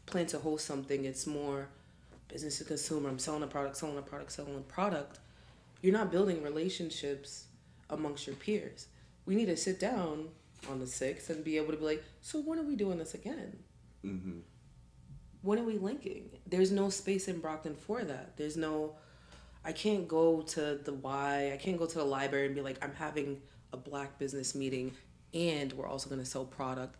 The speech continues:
Speaker 1: and we're buying each other's products." There's nowhere to do that. There's no safe space, so I'm gonna create that.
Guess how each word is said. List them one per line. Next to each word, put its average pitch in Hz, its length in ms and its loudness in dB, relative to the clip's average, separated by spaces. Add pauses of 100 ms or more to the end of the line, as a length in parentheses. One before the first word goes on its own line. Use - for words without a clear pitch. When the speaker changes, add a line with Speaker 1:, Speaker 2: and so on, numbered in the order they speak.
Speaker 1:
and 302 200 2
we're 208 100 6
buying 175 260 2
each 165 200 -2
other's 220 340 4
products." - 680 -6 (640)
There's 185 200 8
nowhere 190 300 10
to 170 100 8
do 208 140 6
that. 143 160 6
There's 151 180 6
no 160 200 4
safe 156 260 0
space, 185 360 2
so 143 200 4
I'm 151 200 0
gonna 202 140 0
create 190 380 0
that. - 160 -14